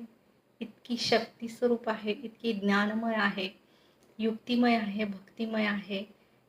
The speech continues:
विश्वासार्ह आहे आणि तिच्यामध्ये मुक्तीसुद्धा आहे.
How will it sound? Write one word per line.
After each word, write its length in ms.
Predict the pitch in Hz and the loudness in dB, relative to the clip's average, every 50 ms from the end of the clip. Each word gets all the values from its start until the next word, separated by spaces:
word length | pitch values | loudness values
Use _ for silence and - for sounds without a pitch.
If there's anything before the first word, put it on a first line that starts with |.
| _ - | _ -4
विश्वासार्ह 1000 | 190 220 208 208 - - 220 214 220 220 - - 220 214 208 - 226 220 - 233 220 - - - | -4 -2 -2 -2 -2 0 0 0 0 0 0 0 2 2 2 0 -2 -4 -6 -10 -10 -12 -10 -12
आहे 300 | 196 180 180 202 180 - - - _ _ _ _ _ _ _ _ _ - - - _ _ | -12 -8 -6 -6 -6 -6 -10 -20 _ _ _ _ _ _ _ _ _ -20 -20 -20 _ _
आणि 320 | 233 220 220 214 220 226 - - - _ - | 4 6 6 6 4 2 -2 -10 -18 _ -10
तिच्यामध्ये 520 | 220 - - 226 208 214 214 214 208 226 | -8 -4 -2 -2 0 2 2 2 2 2
मुक्तीसुद्धा 880 | 233 226 214 208 - - - - 202 - - 196 180 - - 185 190 175 | 2 2 2 0 -2 -6 -8 -8 -6 -6 -6 -8 -10 -8 -8 -4 -4 -2
आहे. 220 | 170 175 170 | -4 -4 -10